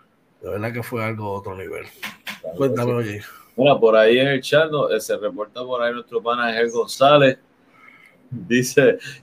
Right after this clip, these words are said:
Speaker 2: que yo me recuerde, nunca había visto un juego de estrella lleno total. Eh, la verdad es que, lo, es que se manejó muy bien, de verdad que sí. A mí me sorprendió también la cantidad de personas que había.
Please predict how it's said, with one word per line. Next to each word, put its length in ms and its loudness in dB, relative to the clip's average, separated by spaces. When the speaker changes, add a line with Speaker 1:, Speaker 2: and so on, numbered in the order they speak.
Speaker 2:
que 120 2
yo 140 4
me 100 4
recuerde, 460 2
nunca 300 0
había 180 8
visto 360 2
un 40 -2
juego 240 2
de 60 6
estrella 340 2
lleno 300 2
total. 560 0
Eh, 480 0
la 140 4
verdad 360 6
es 200 -12
que, 80 -20
lo, 200 6
es 120 2
que 160 2
se 160 0
manejó 440 0
muy 160 -4
bien, 260 0
de 80 0
verdad 320 2
que 140 0
sí. 280 -4
A 100 0
mí 100 -10
me 100 -2
sorprendió 500 -2
también 360 0
la 120 2
cantidad 640 4
de 80 8
personas 540 -2
que 160 -4
había. 360 0